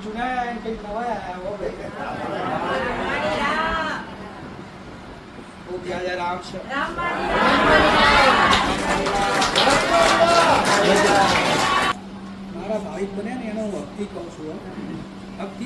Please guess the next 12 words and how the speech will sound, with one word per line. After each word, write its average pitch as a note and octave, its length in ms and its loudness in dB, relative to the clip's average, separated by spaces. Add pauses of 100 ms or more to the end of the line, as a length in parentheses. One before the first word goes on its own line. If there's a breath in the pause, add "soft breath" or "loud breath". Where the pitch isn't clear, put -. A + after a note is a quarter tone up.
એટલે A#3+ 260 -6
કહું A3 180 -4
છું - 140 -12 (640)
કે G3+ 180 -4
એમનું G#3 260 -4
સુખ G#3+ 200 -8 (1080)
જોઈએ G3 280 -6 (120)
છે - 40 -10 (240)
અને F#3+ 100 -8
મારા F#3+ 280 -6
હાલવાનું F3+ 460 -8
છે - 60 -14